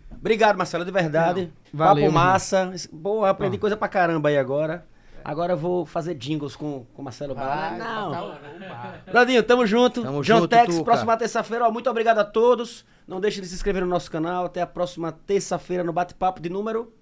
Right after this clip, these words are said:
Speaker 3: cento e quatorze.
Speaker 1: cento e quatorze. Sabe com quem é?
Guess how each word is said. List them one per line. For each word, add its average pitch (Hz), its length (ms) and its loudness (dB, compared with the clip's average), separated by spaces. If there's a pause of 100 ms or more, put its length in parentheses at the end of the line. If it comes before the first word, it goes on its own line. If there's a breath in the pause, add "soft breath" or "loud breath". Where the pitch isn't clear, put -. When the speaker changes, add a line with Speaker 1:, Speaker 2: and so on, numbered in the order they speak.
(160)
Speaker 3:
cento - 540 -6
e 220 40 -10
quatorze. 147 580 -6
Speaker 1:
cento 139 160 -8
e - 20 -16
quatorze. 139 420 -6
Sabe 147 220 -10
com 143 80 -14
quem 143 240 -12
é? 147 220 -8